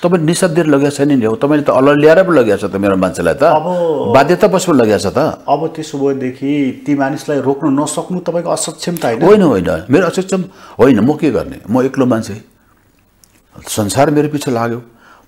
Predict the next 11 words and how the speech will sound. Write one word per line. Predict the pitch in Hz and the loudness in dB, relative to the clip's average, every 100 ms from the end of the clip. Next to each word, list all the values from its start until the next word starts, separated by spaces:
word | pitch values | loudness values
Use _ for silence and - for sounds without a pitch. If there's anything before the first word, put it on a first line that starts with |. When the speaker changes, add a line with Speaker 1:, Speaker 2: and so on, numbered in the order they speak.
| - | 2
Speaker 1:
पहिला | 156 175 | 4 2
सुरुकै | - 156 143 175 | 0 2 2 2
दिनमा | 214 180 170 175 | 2 0 0 0
यो | 151 156 | 2 2
नहोस्, | 131 127 120 180 208 - - - _ | 4 2 2 2 2 -2 -12 -20 _
यो | 160 | -2
हुन | 131 127 | 2 2
आँट्यो | 160 120 120 185 202 | 2 2 2 4 4
भनेर | 95 110 127 | 2 -2 -2
चाहिँ | 127 127 | -2 -4
आउँदा | 110 120 139 | -2 0 -2